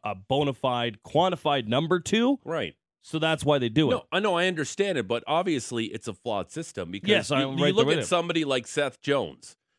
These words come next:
Speaker 2: The reason why he got all that money is because of the position he plays.
Speaker 1: Yes.
Speaker 2: Much like in the N F L, quarterbacks get paid the most because it's a premium position. It's the most important position.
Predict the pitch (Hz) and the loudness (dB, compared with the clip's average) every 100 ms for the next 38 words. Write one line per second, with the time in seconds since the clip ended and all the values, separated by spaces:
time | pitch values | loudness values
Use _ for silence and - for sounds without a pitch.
0 | _ 120 147 185 196 175 165 160 143 143 | _ -4 -2 0 -2 0 -2 0 0 0
1 | 131 139 151 127 151 165 117 - 113 98 | 0 0 -2 0 -2 0 -2 -2 -4 -4
2 | 120 127 110 98 98 92 98 - 90 82 | -8 -6 -8 -8 -10 -8 -8 -8 -12 -10
3 | - 143 69 - - 139 123 120 147 - | -6 -6 -8 -12 -8 -6 0 2 2 0
4 | 160 160 160 147 143 135 120 113 - 160 | 0 0 -2 -2 -4 -2 -2 -2 0 0
5 | 156 143 - 127 131 123 - 127 101 117 | 0 -2 -4 -4 -2 -4 -4 -6 -4 -6
6 | 104 98 160 147 - 110 107 95 98 - | -4 -2 -2 -2 -6 -8 -8 -8 -12 -10
7 | 104 92 92 95 110 175 - 78 - 92 | -8 -4 -4 -6 -6 -8 -10 -14 -12 -6
8 | 92 - 92 104 104 117 151 170 - | -6 -6 -8 -6 -6 -6 -8 -8 -12